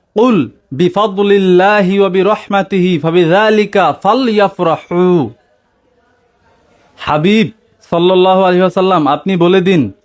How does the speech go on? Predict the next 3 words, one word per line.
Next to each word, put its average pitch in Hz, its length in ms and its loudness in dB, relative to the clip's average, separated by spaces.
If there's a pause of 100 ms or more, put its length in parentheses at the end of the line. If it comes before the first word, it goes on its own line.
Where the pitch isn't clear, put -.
(1300)
আল্লাহর 214 680 2 (120)
ফজল 196 640 0
এবং 226 540 -2